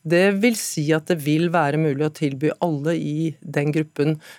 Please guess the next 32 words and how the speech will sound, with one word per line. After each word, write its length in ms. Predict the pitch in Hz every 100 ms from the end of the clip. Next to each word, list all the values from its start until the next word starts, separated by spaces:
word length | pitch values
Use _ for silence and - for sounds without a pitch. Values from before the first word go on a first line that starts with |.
| -
sekstifem 560 | - 156 160 160 151 147
år 300 | 143 143 143
og 240 | - 147 -
oppover, 400 | _ 143 147 254
som 220 | - 185
nå 140 | 170 156
ikke 300 | - - 127
har 20 |
fått 380 | - 139 - - -
den 220 | 156 151
tredje 380 | - 147 139 143
dosen, 380 | 147 139 247 311 - - _
en 200 | - 214
tredje 440 | 214 226 165 131 151
dose 640 | 151 127 - - 165 156 -
før 480 | - - 135 143 143 -
jul. 380 | 147 143 151 - - - - -
Det 80 |
er 80 | 196 233
viktig 240 | - -
å 60 | 196
huske 260 | 202 - 151
på 120 | 160
at 80 | 156
vi 140 | 170 - -
også 300 | - - -
samtidig 600 | 190 180 - 139 131 151
skal 160 | - -
fortsette 400 | 156 - 151 160
å 80 | 156
tilby 460 | 139 135 139 151
influensavaksine. 1040 | 151 151 156 127 - 139 - 151 151 226